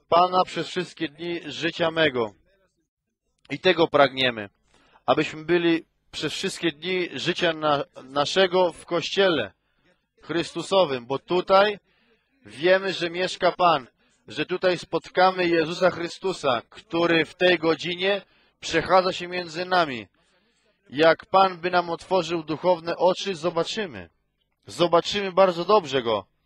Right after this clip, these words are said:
I przedwczoraj mówiłem w modlitwie, jak powstałem, y, późnego wieczoru o jakieś prośby się modliłem, o drugiej w nocy.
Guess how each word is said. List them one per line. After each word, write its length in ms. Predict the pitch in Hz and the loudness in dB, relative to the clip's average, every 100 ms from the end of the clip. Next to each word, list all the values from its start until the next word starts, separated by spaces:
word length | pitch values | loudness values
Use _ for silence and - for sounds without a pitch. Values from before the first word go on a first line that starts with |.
| _ _ _ _ _ _ | _ _ _ _ _ _
I 220 | 151 151 | 0 0
przedwczoraj 800 | 143 165 147 - 190 190 190 175 _ _ _ _ _ _ _ _ - - | 2 -4 -4 0 4 6 4 2 _ _ _ _ _ _ _ _ -20 -10
mówiłem 500 | 156 170 180 170 147 | -2 2 4 2 0
w 40 | |
modlitwie, 520 | 160 156 180 - 180 | 0 0 -2 -4 2
jak 240 | 180 170 - | 4 4 2
powstałem, 800 | 156 - 170 175 185 190 190 - _ _ _ _ | -8 -2 4 6 6 4 0 -16 _ _ _ _
y, 400 | - 131 127 127 - | -14 -14 -14 -20 -4
późnego 580 | 170 156 165 185 175 156 | -4 -4 -2 0 0 0
wieczoru 560 | 160 151 185 185 180 | -2 0 4 4 4
o 40 | 160 | 4
jakieś 380 | 165 156 143 - | 2 0 -6 -2
prośby 360 | 175 180 160 | 2 2 0
się 120 | - | -6
modliłem, 560 | 151 139 165 196 196 196 _ _ _ _ _ - _ _ _ _ - | -6 -4 0 2 2 0 _ _ _ _ _ -20 _ _ _ _ -6
o 80 | 135 | -4
drugiej 340 | 165 170 165 | 0 2 0
w 100 | 139 | 0
nocy. 460 | 151 185 - 196 | 0 0 2 -2